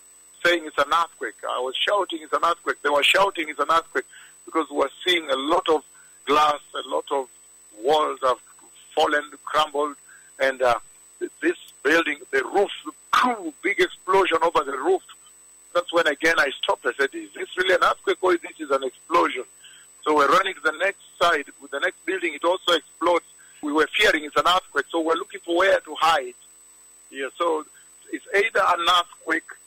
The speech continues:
or a tremendous, I don't know whether it's a gas explosion that takes place when the earthquake takes place, or it's an explosion, explosion, but I, I thought it's an earthquake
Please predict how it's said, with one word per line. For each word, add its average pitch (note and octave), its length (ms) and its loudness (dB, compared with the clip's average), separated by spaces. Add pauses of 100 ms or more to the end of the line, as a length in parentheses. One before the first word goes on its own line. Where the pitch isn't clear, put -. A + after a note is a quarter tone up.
(280)
or D#3+ 160 2
a D#3 40 -2
tremendous, D3+ 520 -4
I C#3+ 80 2
don't F3+ 160 0
know F#3+ 60 0
whether F3+ 160 2
it's D3 100 -4
a C3+ 80 -2
gas F3+ 380 0
explosion F3 720 -6
that C3+ 140 -6
takes E3 180 -6 (180)
place E3 300 0
when C#3 160 -6
the B2+ 120 0
earthquake D3+ 360 -2
takes E3 220 -2 (100)
place, E3 240 -2 (640)
or D#3+ 160 4
it's - 80 -2
an D3 100 0
explosion, F3 540 -2
explosion, D#3 480 -2
but C#3 160 0
I, D3+ 160 -4 (320)
I C3 80 0
thought - 340 0
it's E3 140 -4
an D#3 160 -2
earthquake E3+ 400 -2